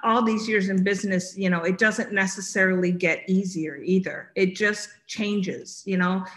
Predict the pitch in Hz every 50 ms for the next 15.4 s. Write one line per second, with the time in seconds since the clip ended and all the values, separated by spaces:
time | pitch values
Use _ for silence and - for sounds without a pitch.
0 | - - - - 233 233 254 247 - 294 262 226 233 226 226 - 226 214 214 214
1 | 208 180 208 220 208 202 175 165 165 175 156 156 156 - - 156 160 160 143 165
2 | 233 - _ _ _ 185 185 165 170 175 170 - - - 165 170 - - 147 147
3 | 165 170 - 196 185 - 392 381 370 - 403 - - - - - 233 240 277 269
4 | 262 - - - - 277 285 196 202 - - - - - 240 - - - - -
5 | - - - - - - - 233 220 208 208 208 208 220 - - - - - -
6 | - _ 269 240 233 - 240 254 254 247 247 247 240 240 233 - - - 214 220
7 | 202 202 190 214 208 247 240 247 240 - - - - - 285 277 269 269 269 277
8 | - - 254 233 - 208 214 208 196 196 208 208 202 196 208 190 185 180 185 175
9 | 175 - - 180 170 175 170 165 160 160 151 151 151 - - - _ _ - 175
10 | 170 170 165 - 185 180 147 165 175 175 175 170 170 160 160 156 147 147 143 -
11 | 156 143 - 151 151 139 139 131 143 147 107 - - - 87 - - - - -
12 | _ - - - - - - - - 240 247 247 269 285 339 381 - - 294 269
13 | 285 285 - 311 285 269 269 - - - 269 240 226 226 220 220 214 202 202 202
14 | 190 185 180 185 202 208 202 - 220 226 220 202 185 - - 202 196 190 190 190
15 | 185 190 - 190 170 165 - -